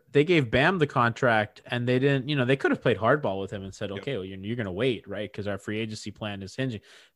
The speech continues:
Speaker 1: I, I think that they learned after Dwayne, uh, after his departure and how they made him feel. I, I, and I think that's the key thing, how they made him feel. And I think that they didn't understand that just the appreciation and the dollars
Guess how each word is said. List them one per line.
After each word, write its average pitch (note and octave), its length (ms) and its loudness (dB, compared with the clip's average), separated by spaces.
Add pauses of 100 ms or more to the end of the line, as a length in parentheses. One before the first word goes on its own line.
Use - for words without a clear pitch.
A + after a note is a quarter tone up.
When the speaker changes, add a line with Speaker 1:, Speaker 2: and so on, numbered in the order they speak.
Speaker 1:
I, A2+ 140 -8
I C#3+ 100 4
think F#3 240 -4
that B2+ 160 0
they C3 120 4
learned A#2 300 2
after G#2 280 -2
Dwayne, G#2 420 -6 (600)
uh, A2+ 40 -6
after A2 400 -2
his G#2+ 180 -4
departure A2 460 -2
and G2+ 60 -6
how A2 100 -2
they G#2 120 -6
made G#2 200 -4
him F#2+ 100 -8
feel. G2+ 440 -6 (140)
I, - 240 -8
I, B2 60 -4
and B2 260 2
I C3 60 4
think - 200 0
that's B2 200 0
the A#2 80 -4
key B2+ 220 0
thing, A2+ 180 -6
how A2 140 -2
they A2 160 -2
made A2+ 260 -2
him A2 180 -6
feel. G2 420 -8 (520)
And G#2+ 80 -10
I G#2 60 -6
think A#2 260 -8
that G#2+ 180 -4
they A#2 140 0
didn't A#2 200 -4
understand G#2+ 580 -4
that G2 240 -8
just - 300 -8
the A2+ 100 -4
appreciation G#2+ 720 -4
and G2+ 120 -10
the F#2+ 80 -10
dollars F#2+ 580 -8